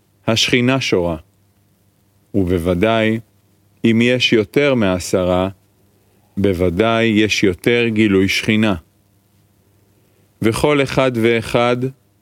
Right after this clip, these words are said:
יקבץ עצמו לחברו, ויהיה נכנס אליו לשמוע ממנו איזה דבר לעבודת השם, והאיך למצוא את השם, ויהיה נתבטל אצלו,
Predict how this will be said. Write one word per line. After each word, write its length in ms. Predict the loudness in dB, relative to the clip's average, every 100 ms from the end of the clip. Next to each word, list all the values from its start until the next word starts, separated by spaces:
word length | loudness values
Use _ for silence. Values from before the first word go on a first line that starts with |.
| _ _ 0
יקבץ 680 | 0 2 -2 0 -2 0
עצמו 540 | -2 -2 -2 0 2 2
לחברו, 720 | 0 0 0 2 2 2 0 -4 _ _ _ _ _ _ _ _ _
ויהיה 420 | 0 2 2 2 0
נכנס 680 | -2 -2 0 0 0 0
אליו 420 | 0 2 2 0 -2 -8 -2
לשמוע 720 | 0 0 0 2 2 2 0
ממנו 720 | 0 2 2 0 0 0 0 -2
איזה 400 | 0 2 2 2
דבר 600 | 2 0 0 0 2 0 0
לעבודת 680 | 0 0 -2 0 -2 -2
השם, 440 | -2 0 0 0 -4 -10 _ _ _ _ _ _ _ _ -2
והאיך 560 | 0 2 0 0 0
למצוא 520 | 0 0 0 0 0 0
את 120 | -2
השם, 440 | -2 -2 -2 -4 -10 _ _ _ _ _ _ _ _ _ _ -4
ויהיה 540 | 0 2 2 2 2
נתבטל 720 | 0 -2 0 -2 0 0 2
אצלו, 460 | -2 0 0 0